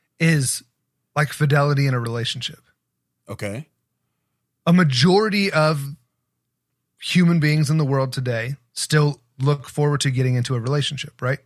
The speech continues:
Speaker 2: Amen.
Speaker 1: A romantic relationship.
Speaker 2: Hallelujah.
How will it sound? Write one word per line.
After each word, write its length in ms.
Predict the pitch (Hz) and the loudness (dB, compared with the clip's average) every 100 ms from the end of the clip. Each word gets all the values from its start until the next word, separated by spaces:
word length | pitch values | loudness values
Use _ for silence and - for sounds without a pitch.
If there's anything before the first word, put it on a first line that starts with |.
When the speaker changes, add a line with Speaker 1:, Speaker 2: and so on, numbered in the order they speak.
| _ - | _ -20
Speaker 2:
Amen. 420 | - 82 82 82 135 _ _ _ _ _ _ _ _ _ _ _ _ | -16 -14 -12 -14 -16 _ _ _ _ _ _ _ _ _ _ _ _
Speaker 1:
A 80 | 165 | 2
romantic 480 | 170 160 156 151 139 | 4 4 4 0 -2
relationship. 600 | 131 123 - 123 131 - _ _ | -2 -2 -4 -6 -6 -10 _ _
Speaker 2:
Hallelujah. 520 | - 85 82 80 87 | -16 -14 -12 -12 -14